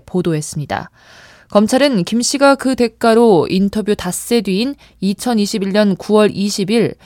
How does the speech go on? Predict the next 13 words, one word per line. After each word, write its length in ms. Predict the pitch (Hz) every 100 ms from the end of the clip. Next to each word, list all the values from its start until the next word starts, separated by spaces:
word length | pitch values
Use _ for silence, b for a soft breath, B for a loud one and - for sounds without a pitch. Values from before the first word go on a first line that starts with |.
| b
신 260 | - 349 349
씨에게 600 | - 311 277 277 254 147
책 260 | - 320 -
세 240 | - 349
권 300 | 339 330 320
값의 380 | - 254 - 247
명목으로 680 | 185 165 185 185 151 190 254 B B B
일억 360 | 196 240 180 -
육천오백만 1040 | 175 - 226 220 - 190 208 277 269 220
원을 200 | 185 175
건넸다고 760 | - 175 175 170 - 143 151 147
보고 180 | 151
있습니다. 640 | 147 - - - - -